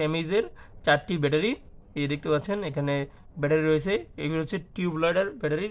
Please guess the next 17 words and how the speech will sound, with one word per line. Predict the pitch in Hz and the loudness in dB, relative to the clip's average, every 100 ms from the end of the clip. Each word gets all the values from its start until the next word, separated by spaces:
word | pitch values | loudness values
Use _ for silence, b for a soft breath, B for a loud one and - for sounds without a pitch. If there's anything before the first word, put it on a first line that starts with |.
| 160 | -4
রিমসো | 151 147 160 | -4 -2 -2
কোম্পানির। | 151 143 170 208 - - - - B B B B B B B B B B B B - | -2 0 -2 -4 -8 -20 -20 -20 B B B B B B B B B B B B -4
আপনারা | 165 - 220 233 190 | -4 4 6 8 8
যারা | 165 156 165 180 - 170 | 6 8 8 8 4 0
এই | 175 156 | 0 4
ধরনের | 160 165 165 170 165 - - - | 4 4 4 2 0 -10 -18 -10
সোলার | - 175 180 156 | -2 2 4 2
সিস্টেম | 190 147 - 180 190 196 | -4 -4 -2 -2 -2 -8
প্রজেক্ট | - 156 160 160 | -6 -2 -2 -2
করতে | 165 147 156 | -4 -4 0
চান, | 165 196 - | 0 -2 -2
তারা | 151 151 151 | 2 4 4
আমাদের | 156 160 170 | 4 2 0
সাথে | 160 170 151 | -2 -2 2
যোগাযোগ | 156 165 170 - | 2 2 0 -4
করতে | 156 170 | -2 -2
পারেন। | 175 | 0